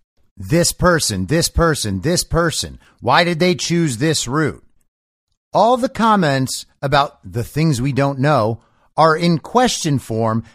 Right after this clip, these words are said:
that nonetheless lead listeners to a certain conclusion. And then the piece of information that we do know, which is who this person is,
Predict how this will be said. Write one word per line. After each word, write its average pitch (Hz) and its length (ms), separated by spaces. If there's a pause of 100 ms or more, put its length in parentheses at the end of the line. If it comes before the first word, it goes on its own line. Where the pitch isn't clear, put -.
that 160 220
nonetheless 214 640 (220)
lead 165 460 (200)
listeners 151 540
to 170 180
a 170 100
certain 165 380
conclusion. 139 600 (680)
And 160 200
then 214 480
the 156 100
piece 190 340
of 156 100
information 160 760
that 139 200
we 110 200
do 170 340
know, 107 420 (220)
which 170 180
is 143 180
who 233 320
this 185 220
person 170 520 (100)
is, 123 560